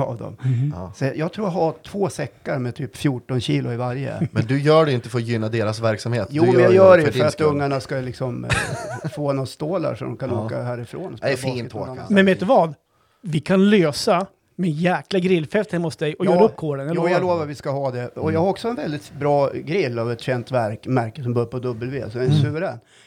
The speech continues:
Speaker 2: Vi,
Speaker 1: Och jag
Speaker 2: vi kan nämna det, för de kan ju sponsra den här podden.
Speaker 1: <laughs> Ja, tack. De ska kunna sponsra den här
Speaker 2: Weber.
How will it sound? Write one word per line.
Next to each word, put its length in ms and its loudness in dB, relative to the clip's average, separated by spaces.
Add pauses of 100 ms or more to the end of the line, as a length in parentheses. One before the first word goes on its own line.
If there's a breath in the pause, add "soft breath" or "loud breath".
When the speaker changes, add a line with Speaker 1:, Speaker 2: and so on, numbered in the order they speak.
(180 soft breath)
Speaker 2:
Vi, 80 -6
Speaker 1:
Och 60 -12
jag 40 -4
Speaker 2:
vi 60 2
kan 180 6
nämna 260 4
det, 100 0
för 80 -4
de 60 -2
kan 120 -2
ju 40 -2
sponsra 380 -2
den 100 2
här 120 0
podden. 140 -2
Speaker 1:
<laughs> 100 6 (200)
Ja, 60 2
tack. 100 0 (120)
De 120 2
ska 140 -2
kunna 220 0
sponsra 400 -4
den 100 6
här 120 6
Speaker 2:
Weber. 140 0